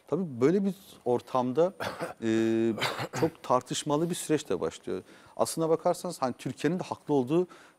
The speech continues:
ve, e, belki de bugüne kadar çok dillendirmediği ama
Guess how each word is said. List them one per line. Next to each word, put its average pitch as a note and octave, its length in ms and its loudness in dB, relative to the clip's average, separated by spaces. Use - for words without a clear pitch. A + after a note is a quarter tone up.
ve, A2+ 320 4
e, G#2+ 300 4
belki A2 200 4
de B2+ 120 0
bugüne B2+ 200 -4
kadar C3 180 -2
çok - 280 -10
dillendirmediği A#2 840 0
ama G#2+ 240 0